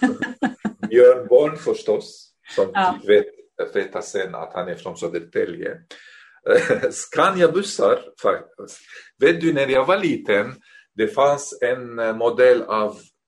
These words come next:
Speaker 2: fina bussar med färger.
Speaker 1: Ja.
Speaker 2: Fullt av färger. Och det var Scanias.
Speaker 1: Jaha.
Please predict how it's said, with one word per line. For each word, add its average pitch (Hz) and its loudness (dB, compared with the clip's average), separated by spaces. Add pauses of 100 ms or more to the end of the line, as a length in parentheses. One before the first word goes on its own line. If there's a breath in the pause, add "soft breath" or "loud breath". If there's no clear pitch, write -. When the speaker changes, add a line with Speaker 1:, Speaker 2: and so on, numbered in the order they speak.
(300)
Speaker 2:
fina 131 -2
bussar 101 -4
med 104 -6
färger. - -2 (500)
Speaker 1:
Ja. 262 2 (1000)
Speaker 2:
Fullt 165 2
av 113 -2
färger. 92 -4 (1000)
Och - -12
det 135 6
var 139 4
Scanias. 139 -6 (260)
Speaker 1:
Jaha. 262 -4